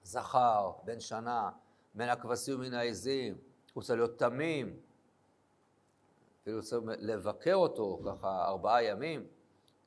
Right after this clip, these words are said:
אנחנו נמצאים ב-, בעשור לחודש, זאת אומרת, הם נמצאים בראש חודש, מצווים על, על העשור לחודש, שאז יקחו, ו-, אז בוודאי שזה קורבן,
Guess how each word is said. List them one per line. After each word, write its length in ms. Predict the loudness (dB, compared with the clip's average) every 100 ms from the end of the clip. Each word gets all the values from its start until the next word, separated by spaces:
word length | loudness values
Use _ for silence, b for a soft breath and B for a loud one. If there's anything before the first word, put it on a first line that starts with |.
| -12
אנחנו 200 | -10 -8
נמצאים 360 | -8 -8 -6 -4
ב-, 240 | -2 -4 -6
בעשור 440 | -8 -6 -2 0
לחודש, 640 | 0 0 0 -2 -6 -10 -18 _ _ _ _
זאת 200 | -14 -10
אומרת, 160 | -10 -12 -14
הם 120 | -14
נמצאים 280 | -12 -8 -4
בראש 240 | -2 -2
חודש, 300 | 0 0 0
מצווים 440 | -6 -8 -4 -2 0
על, 160 | -2 -2
על 140 | -6
העשור 400 | -6 -6 0 2
לחודש, 460 | 2 2 0 0 -4
שאז 260 | -2 -2 -2
יקחו, 340 | -8 -8 -6
ו-, 140 | -4 -6 B B B B B _
אז 120 | 6
בוודאי 360 | 6 6 8 8
שזה 200 | 8 2
קורבן, 640 | 4 6 10 10 10 6